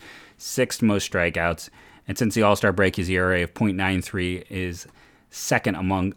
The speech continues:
all A L relievers. If you're curious about how does he just rank against relievers in general, he's tied for the seventh best war this year,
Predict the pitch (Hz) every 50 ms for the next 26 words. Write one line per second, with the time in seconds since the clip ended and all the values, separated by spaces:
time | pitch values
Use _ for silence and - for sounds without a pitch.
0 | - _ - 92 92 90 92 92 90 90 90 90 87 87 87 90 90 95 95 90
1 | 92 95 98 - - - - 107 - - 110 101 - 143 139 139 131 - - 117
2 | 107 98 - 107 110 120 110 117 110 95 - 107 101 - 85 80 80 90 98 104
3 | 110 - - - 101 92 98 95 92 - - 104 98 92 95 95 98 98 90 -
4 | 101 82 95 92 98 101 101 85 131 127 - - 143 147 139 - 117 104 95 -
5 | - 104 98 113 107 98 - 101 95 - - 110 98 92 95 95 95 95 98 95
6 | - - 101 90 90 87